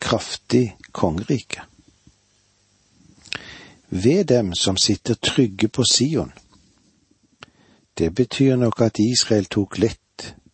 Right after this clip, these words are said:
De var ikke så veldig nøye, og de stolte på det de gjorde, at det var behagelig nok i Guds øyne.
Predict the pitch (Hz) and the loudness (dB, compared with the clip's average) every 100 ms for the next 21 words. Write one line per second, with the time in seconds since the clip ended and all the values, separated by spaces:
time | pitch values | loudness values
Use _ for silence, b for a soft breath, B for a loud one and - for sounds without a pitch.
0 | _ _ _ b b b b b - - | _ _ _ b b b b b -6 0
1 | 92 104 110 123 131 139 117 110 98 110 | 2 4 2 0 2 2 4 2 2 2
2 | 107 95 82 104 95 - _ _ _ _ | 4 2 0 -4 -8 -16 _ _ _ _
3 | _ b b b b b - 95 95 92 | _ b b b b b 0 0 0 -2
4 | 85 85 98 - - 120 90 - - 120 | -2 -2 0 0 2 2 0 -4 -2 -2
5 | 110 92 80 - 90 98 98 101 90 - | 0 0 -2 -2 0 2 2 0 0 -4
6 | 104 - b b b - 95 101 101 104 | -4 -6 b b b -6 0 2 2 2
7 | 101 95 98 98 101 98 101 - _ - | 2 2 2 2 2 2 2 -2 _ -14
8 | - - - - - 78 - - 87 67 | -14 -12 -8 -4 -2 -2 -4 -4 -6 -8
9 | - | -10